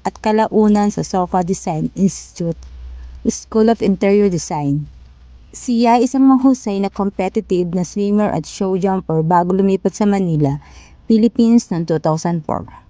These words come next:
Ang unang palabas sa T V ni Maggie ay para sa Kakaba-Kaba, adventure ng G M A Network, two thousand four,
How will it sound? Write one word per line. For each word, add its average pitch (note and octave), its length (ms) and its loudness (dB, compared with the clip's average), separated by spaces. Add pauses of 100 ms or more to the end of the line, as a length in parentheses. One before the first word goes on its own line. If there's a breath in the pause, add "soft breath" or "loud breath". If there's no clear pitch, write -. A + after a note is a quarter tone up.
(480)
Ang A#3 80 0
unang C#4 320 4
palabas B3 480 -2
sa G#3+ 80 -12
T A3 240 -4
V - 80 -
ni B3 80 8
Maggie F#3 480 2
ay F#3+ 80 -2
para F3+ 320 0
sa - 80 -8
Kakaba-Kaba, G3+ 960 -2 (220)
adventure F#3 560 -2
ng F3 240 0
G E3+ 160 -2
M F3+ 80 0
A F3+ 80 0
Network, D#3 640 -2 (720 soft breath)
two A3 160 2
thousand A#3 400 2
four, F3+ 320 0